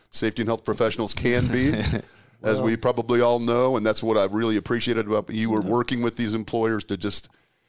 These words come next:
Speaker 1: in a reasonable, rational way, help them get better, help them
Speaker 3: Well,
Speaker 1: provide safer
Speaker 3: and I think part of
Speaker 1: workplaces.
Speaker 3: that comes from, I actually grew up in the real world. I had a job basically before I was out of high school. And, uh,
Speaker 1: Yeah.
Speaker 3: I, I know what the responsibilities are and what these folks are facing day to day and,
Speaker 1: Right.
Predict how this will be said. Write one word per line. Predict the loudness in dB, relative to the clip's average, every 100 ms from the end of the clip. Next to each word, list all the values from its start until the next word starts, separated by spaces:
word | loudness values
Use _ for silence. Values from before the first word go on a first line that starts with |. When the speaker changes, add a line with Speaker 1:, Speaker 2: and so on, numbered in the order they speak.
| _ _
Speaker 1:
in | -2 0
a |
reasonable, | 2 2 2 0 0 0 2 0
rational | 0 0 -2 -2 -2
way, | 0 0 2 0
help | -2 -2
them | -2
get | -4 -2
better, | -2 -2 -6 -6
help | -6
them | -6 -8
Speaker 3:
Well, | -4
Speaker 1:
provide | -4 -2
safer | -4 -2
Speaker 3:
and | -2
I | -2
think | -2 -4
part | -2 -2
of | -2
Speaker 1:
workplaces. |
Speaker 3:
that | -4
comes | -4 -6 -6
from, | -6 -2
I | -2
actually | -4 -8 -12 _ -12
grew | -6 -4
up | -6
in |
the | -8
real | -6 -6
world. | -6 -8 -6 -6
I |
had | -6 -8
a |
job | -6 -6 -6 -8 -14 -20 _
basically | -10 -8 -6 -8
before | -8 -6 -6
I |
was | -6
out | -6 -6
of |
high | -6 -8
school. | -8 -8 -8 -10 -14 _ _ _ _ _ _ -12
And, | -8 -8 -8
uh, | -4
Speaker 1:
Yeah. | -4 -4
Speaker 3:
I, | -6 -10 -12 -10
I | -6
know | -4 -2
what | -4 -6 -6
the | -10
responsibilities | -8 -6 -6 -6 -4 -4 -4 -6
are | -6 -6
and | -6
what | -8 -12 _
these | -10 -8
folks | -8 -8 -8
are | -8
facing | -6 -6 -6 -10 -10
day | -8 -8
to | -6
day | -6 -6 -6 -6
and, | -8 -8
Speaker 1:
Right. | -8